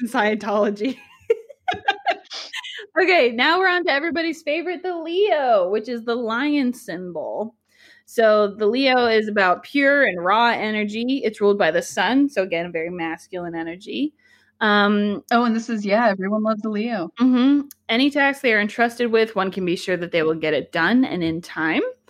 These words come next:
Speaker 1: Um, so this is July twenty-third and August twenty-second. It's a fire sign.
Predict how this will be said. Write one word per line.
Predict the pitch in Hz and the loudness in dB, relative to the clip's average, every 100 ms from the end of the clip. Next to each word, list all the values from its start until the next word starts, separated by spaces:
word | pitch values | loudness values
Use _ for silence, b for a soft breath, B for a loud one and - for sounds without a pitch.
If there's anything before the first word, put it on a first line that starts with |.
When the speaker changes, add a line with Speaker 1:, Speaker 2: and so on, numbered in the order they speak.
| b b b - | b b b -2
Speaker 1:
Um, | 202 185 | 0 2
so | 185 196 | 0 -2
this | 190 | -2
is | 190 | -4
July | 196 180 185 | 0 2 2
twenty-third | 185 196 185 190 170 170 | 0 -6 -4 0 0 2
and | |
August | 156 175 - | -2 -8 -12
twenty-second. | - 160 175 214 226 254 262 | -10 -10 -4 -4 -2 -2 -2
It's | - | -8
a | 170 | -12
fire | - 233 269 | -2 0 0
sign. | 269 262 262 269 262 | -2 0 2 2 2